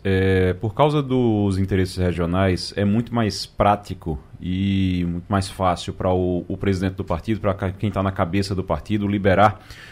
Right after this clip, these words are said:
Porque aí o, a campanha de Lula, a campanha de Bolsonaro, eles vão negociar com cada diretório.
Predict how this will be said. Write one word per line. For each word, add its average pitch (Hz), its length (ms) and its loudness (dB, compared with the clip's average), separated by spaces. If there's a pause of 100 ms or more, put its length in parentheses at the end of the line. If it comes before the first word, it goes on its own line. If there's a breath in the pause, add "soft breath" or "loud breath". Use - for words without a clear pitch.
(120)
Porque 117 260 0
aí 127 440 6
o, 120 120 4
a 110 400 4
campanha 123 400 0
de 117 120 0
Lula, 104 520 4
a 87 60 0
campanha 95 380 0
de 87 60 -2
Bolsonaro, 98 760 0
eles 98 340 0
vão 120 540 0
negociar 110 800 2
com 120 200 -6
cada 135 440 0
diretório. 131 580 2